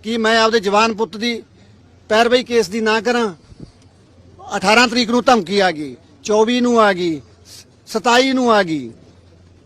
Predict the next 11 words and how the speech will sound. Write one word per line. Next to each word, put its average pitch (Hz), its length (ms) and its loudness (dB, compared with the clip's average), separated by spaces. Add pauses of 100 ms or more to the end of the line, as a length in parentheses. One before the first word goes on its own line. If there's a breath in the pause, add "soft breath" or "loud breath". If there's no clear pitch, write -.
(460)
ਪੱਚੀ 240 280 -6
ਅਪ੍ਰੈਲ 240 260 2
ਤੋਂ 226 140 0
ਪਹਿਲਾਂ 247 220 0
ਤੈਨੂੰ 233 200 2
ਮਾਰ 208 200 4
ਦਿਆਂਗੇ। 165 420 0 (1600)
ਇਹੋ 196 180 2
ਜਿਹਾ 226 120 2
ਪ੍ਰਸ਼ਾਸਨ 233 440 0
ਹੈ? 220 160 -4